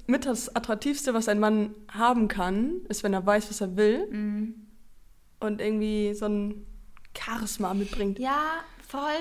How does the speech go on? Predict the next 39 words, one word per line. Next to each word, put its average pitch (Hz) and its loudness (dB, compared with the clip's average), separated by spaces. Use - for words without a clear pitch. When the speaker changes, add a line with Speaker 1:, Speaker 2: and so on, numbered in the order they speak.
Speaker 2:
finde 269 0
ich 262 -4
auch. 269 2
Aber 240 0
dafür 240 -2
musst 240 0
du 240 2
das 226 -2
erstmal 233 -2
erfahren, 214 -2
glaub 185 2
ich. 190 -6
Und 202 -4
dann 208 0
weißt 202 0
du 226 -4
im 220 0
Nachhinein, 208 -4
wie 208 -4
beschissen 208 -8
eigentlich 185 -6
so 185 2
solche 190 -4
Spielchen 180 -4
sind. 202 4
Speaker 1:
Mhm. 220 6
Speaker 2:
So, 220 4
weißt 185 -2
du, - -6
so 185 0
reacten 220 0
und 202 -2
dann 202 -2
zwei 208 -4
Wochen 220 -4
warten 233 -2
und 208 -2
dann 208 -4
schei-, 208 -6